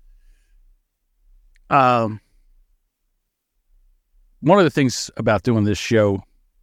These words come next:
on the daily is I know every once in a while we might have a day like this, and today is that day. And on Tuesday, I'm sure I'll have more energy,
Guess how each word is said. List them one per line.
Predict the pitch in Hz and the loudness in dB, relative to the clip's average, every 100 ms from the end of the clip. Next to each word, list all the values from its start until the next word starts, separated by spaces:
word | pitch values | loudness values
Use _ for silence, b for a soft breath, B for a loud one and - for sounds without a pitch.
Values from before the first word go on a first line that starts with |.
| _ _ _ | _ _ _
on | 110 107 | -4 -4
the | |
daily | 87 104 98 95 87 - _ _ _ _ _ | -2 -4 -4 -6 -8 -10 _ _ _ _ _
is | 110 113 104 - | -6 -6 -6 -8
I | 135 | -4
know | 131 147 143 | 0 0 -2
every | - 127 | -4 -4
once | 127 120 - | -4 -6 -6
in | |
a | 117 | -4
while | 110 110 104 98 _ _ _ _ _ - - - - - - - | -2 -4 -4 -8 _ _ _ _ _ -20 -20 -20 -20 -20 -20 -4
we | 131 | 0
might | 123 117 | 2 2
have | 113 | 2
a | 104 | 0
day | 101 92 | -4 -4
like | 90 - | -6 -6
this, | 80 - - _ _ | -10 -10 -18 _ _
and | 117 117 - | -6 -4 -4
today | 143 127 117 | 0 0 0
is | 101 | -4
that | 104 98 | -6 -6
day. | 110 95 85 _ _ _ _ _ _ _ _ | -6 -6 -8 _ _ _ _ _ _ _ _
And | 113 110 110 110 107 104 - | -10 -6 -4 -4 -6 -10 -8
on | 143 123 | -4 -4
Tuesday, | - 170 139 160 147 | -2 -4 -2 -2 0
I'm | 127 | -2
sure | - 143 135 | -6 -4 -2
I'll | 123 113 | -2 -2
have | 123 113 113 98 - _ _ _ _ _ - | -4 -4 -4 -6 -18 _ _ _ _ _ -8
more | 127 120 | -2 -2
energy, | 120 110 - 107 104 | -2 -4 -6 -8 -8